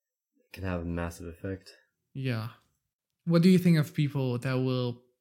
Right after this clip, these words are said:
Speaker 2: purposely scratch their paint to kind of have that used look?
Speaker 1: I mean, I, I, I think,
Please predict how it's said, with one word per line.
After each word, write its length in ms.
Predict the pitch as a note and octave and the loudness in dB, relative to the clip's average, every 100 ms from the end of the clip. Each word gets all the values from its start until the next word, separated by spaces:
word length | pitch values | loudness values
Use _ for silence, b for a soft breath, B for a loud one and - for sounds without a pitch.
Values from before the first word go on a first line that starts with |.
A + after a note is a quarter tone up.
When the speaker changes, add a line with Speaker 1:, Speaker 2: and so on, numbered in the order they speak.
| - | -8
Speaker 2:
purposely 1040 | D3+ C#3 C3+ B2+ C#3 C3+ B2 A#2+ A2+ A2 | -6 -4 -4 -4 -2 -2 -2 -2 -4 -8
scratch 720 | - - - D3+ B2+ A2+ - - | -6 -6 -4 -4 -2 0 -2 -2
their 140 | C3 | -6
paint 600 | B2+ D3 C3+ A#2+ A2+ - - | -2 -2 -2 -2 -8 -14 -20
to 60 | - | -8
kind 240 | C#3+ B2 | -6 -6
of 180 | A#2 A#2 | -8 -12
have 340 | B2+ C#3 B2+ | -8 -8 -6
that 180 | C3 A#2+ | -6 -6
used 580 | A#2+ B2+ C3+ A#2+ A2+ - B2 | -6 -4 -2 -2 -4 -8 -10
look? 300 | A#2+ A#2 - - B B B | -8 -8 -10 -20 B B B
Speaker 1:
I 60 | - | -10
mean, 180 | A2+ A2+ | -8 -6
I, 60 | G#2 | -6
I, 420 | A2+ A2+ A#2 G#2 | -2 0 0 -2
I 40 | |
think, 280 | A2+ D#3 C3+ | -2 -2 -2